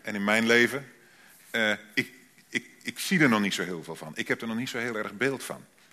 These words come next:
Dan ga ik je even nog meenemen naar een plek in de Bijbel waar Jezus ook iets laat zien over hoe hij daarmee omgaat. Is dat oké? Ga nog één.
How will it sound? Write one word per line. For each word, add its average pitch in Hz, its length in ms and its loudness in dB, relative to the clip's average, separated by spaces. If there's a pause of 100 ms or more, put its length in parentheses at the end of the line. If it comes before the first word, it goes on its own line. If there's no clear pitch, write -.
(720)
Dan 113 100 -4
ga 135 80 0
ik - 80 -2
je - 140 -10
even 160 260 -2
nog 110 100 -8
meenemen 127 560 -6
naar 110 120 -6
een 95 100 -6
plek 139 200 -4
in 135 80 -6
de 113 60 -6
Bijbel 117 460 -6 (140)
waar 101 160 -8
Jezus 120 420 -4
ook 127 160 -6
iets - 160 -10
laat 92 200 -8
zien 113 240 -8
over 101 280 -8
hoe 95 220 -10
hij 143 360 -6 (320)
daarmee 113 280 0
omgaat. 78 380 -12
Is - 80 -10
dat - 120 -6
oké? 202 240 -2 (640)
Ga - 120 -6
nog 123 120 -6
één. 165 300 0